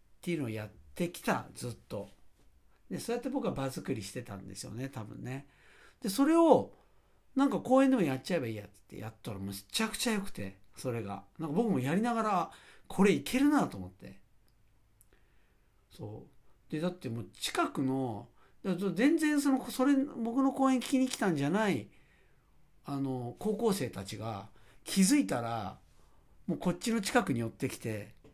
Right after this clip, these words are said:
ノートに一生懸命僕の話メモしてましたよね。<laughs> あ、これいけるなってピンときて。で、大体ピンときたことで僕ね、大体もう当たるんですよ。それで、で、その、もう十一月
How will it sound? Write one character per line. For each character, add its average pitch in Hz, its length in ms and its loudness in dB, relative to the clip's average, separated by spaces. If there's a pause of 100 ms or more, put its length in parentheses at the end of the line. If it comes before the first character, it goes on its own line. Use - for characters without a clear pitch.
(340)
ノ 254 240 8
ー 285 40 0
ト 143 100 2
に 131 80 0
一 131 80 -4
生 226 120 0
懸 226 100 2
命 156 60 2
僕 185 180 6
の 185 60 2
話 110 200 -2
メ 170 120 8
モ - 160 8
し - 80 8
て 165 80 4
ま 110 100 -2
し - 160 -6
た - 60 -6
よ - 60 -6
ね。 - 280 -12 (760)
<laughs> - 800 -18
あ、 143 240 -2
こ 208 180 2
れ 262 120 4
い 196 100 2
け 294 120 0
る 320 160 -2
な 330 180 4
っ - 100 -6
て - 240 -14
ピ 226 200 -4
ン 220 60 -6
と 226 120 2
き - 80 -6
て。 147 100 -6
で、 226 160 0
大 294 160 6
体 330 140 0
ピ 330 160 2
ン 370 80 0
と 403 100 4
き - 60 -4
た 277 120 6
こ 208 120 4
と 151 100 0
で 135 100 0
僕 160 260 2
ね、 127 160 -2
大 143 180 -2
体 151 140 -4
も 147 180 0
う - 40 2
当 120 60 -2
た 156 140 -2
る 156 100 -2
ん 135 60 -2
で 98 80 -8
す 98 100 -14
よ。 101 200 -16 (1300)
そ 254 120 -4
れ 247 100 0
で、 254 600 4 (140)
で、 302 120 2
そ 277 160 2
の、 247 420 2 (720)
も 214 300 -8
う 190 60 -4
十 180 180 2
一 196 140 -2
月 185 260 0